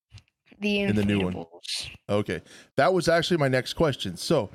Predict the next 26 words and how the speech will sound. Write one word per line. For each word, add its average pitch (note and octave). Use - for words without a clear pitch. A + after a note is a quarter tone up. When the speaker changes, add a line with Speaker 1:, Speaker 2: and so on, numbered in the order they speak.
Speaker 2:
there, B2+
like, A#2+
there's B2+
a C3
lot C3+
of C3+
new B2+
gadgets, A#2+
right? G#2+
So, -
like, A2
are B2
there A#2+
any C3
that B2
you're A#2
looking A#2+
forward B2+
to G#2+
using? G#2
And G#2
I'm G#2
thinking A2
of, G#2+
uh, G#2+
that, B2